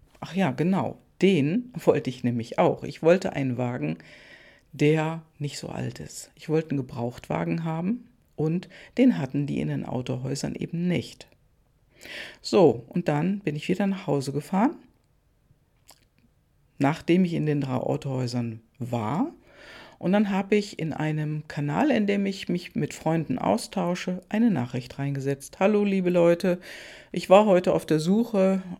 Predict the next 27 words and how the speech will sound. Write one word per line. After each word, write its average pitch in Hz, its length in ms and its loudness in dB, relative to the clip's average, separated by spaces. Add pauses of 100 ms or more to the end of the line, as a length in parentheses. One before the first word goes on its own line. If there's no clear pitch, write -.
(100)
nach 147 320 -2
einem 135 280 -2
neuen 123 240 0
Auto. 196 320 2
Ich 170 120 -8
habe - 120 -6
mich 135 160 -8
entschieden, 185 480 -2
war 135 100 0
in 131 80 0
drei 117 200 -6
Autohäusern, 143 760 -2
nix 147 420 -4
dabei.“ 127 460 -4 (1400)
Mehr 123 280 -2
habe 170 140 -2
ich 185 100 -10
gar 185 140 -4
nicht 190 180 -4
gemacht. 233 500 -4 (920)
Also 139 220 -2
ich - 120 -8
habe 185 160 -2
im 170 120 -2
Prinzip 156 440 -6
vier 180 320 -6
Quellen 151 600 -2